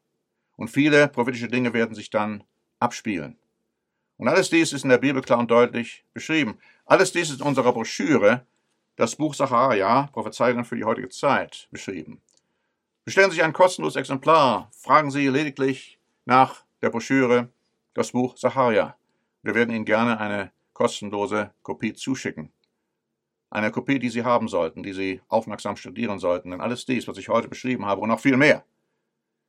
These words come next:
was in der Bibel geschrieben steht, finden Sie in dieser Broschüre.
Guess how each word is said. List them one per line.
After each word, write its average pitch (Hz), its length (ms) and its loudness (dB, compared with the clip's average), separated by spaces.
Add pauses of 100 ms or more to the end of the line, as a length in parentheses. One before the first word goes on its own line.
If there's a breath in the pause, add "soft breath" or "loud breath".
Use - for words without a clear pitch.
(240)
was - 120 -12
in 95 80 -10
der 110 60 -4
Bibel 110 560 -2
geschrieben - 380 -12
steht, - 600 -8 (180)
finden 95 260 -10
Sie 95 80 -10
in 87 80 -12
dieser 87 140 -12
Broschüre. 87 400 -14